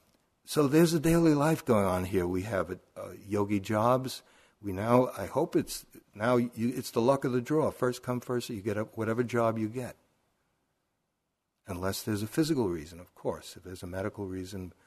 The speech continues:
we're not trying to, uh, make you a, a bigger misfit than when you got here or have more problems than when you got here. Uh,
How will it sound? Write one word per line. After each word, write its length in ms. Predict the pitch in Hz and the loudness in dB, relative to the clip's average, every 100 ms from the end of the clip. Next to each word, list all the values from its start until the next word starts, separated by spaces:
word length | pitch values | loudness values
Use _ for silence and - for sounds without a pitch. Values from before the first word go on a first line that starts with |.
| _ _ | _ _
we're 120 | - 98 | -16 -12
not 180 | 87 | -12
trying 280 | - 98 92 | -8 -6 -6
to, 340 | - 85 87 - 127 | -8 -16 -16 -20 -20
uh, 260 | 104 90 _ _ _ _ _ _ _ 104 | -20 -20 _ _ _ _ _ _ _ -10
make 200 | 101 - | -8 -4
you 300 | 98 85 - | -4 -6 -12
a, 280 | 87 - - | -18 -20 -8
a 40 | |
bigger 280 | 90 104 107 | -2 0 2
misfit 460 | 98 101 - 107 - | 0 -2 -2 -4 -4
than 80 | |
when 120 | 92 90 | -6 -4
you 60 | |
got 240 | 87 120 120 | 0 0 0
here 240 | 95 80 | -4 -6
or 100 | 85 | -6
have 140 | 95 | -6
more 180 | 95 98 | -4 -4
problems 440 | - 104 92 92 101 | -2 -2 -4 -8 -12
than 100 | 87 | -12
when 80 | |
you 80 | 82 | -14
got 240 | 90 143 120 | -14 -16 -16
here. 200 | 78 - _ _ _ _ _ _ _ _ _ _ _ _ | -20 -20 _ _ _ _ _ _ _ _ _ _ _ _
Uh, 260 | 120 113 | 0 0